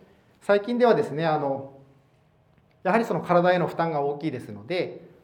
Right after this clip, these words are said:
ちょっとだけ傷を作ってバイパス手術っていうような小切開手術、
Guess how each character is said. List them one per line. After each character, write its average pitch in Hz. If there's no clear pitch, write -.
ち -
ょ -
っ 254
と 233
だ 202
け 175
傷 156
を 151
作 -
っ -
て 196
バ 151
イ 139
パ 139
ス -
手 139
術 196
っ -
て 202
い 180
う -
よ 170
う 165
な 190
小 180
切 175
開 175
手 147
術、 -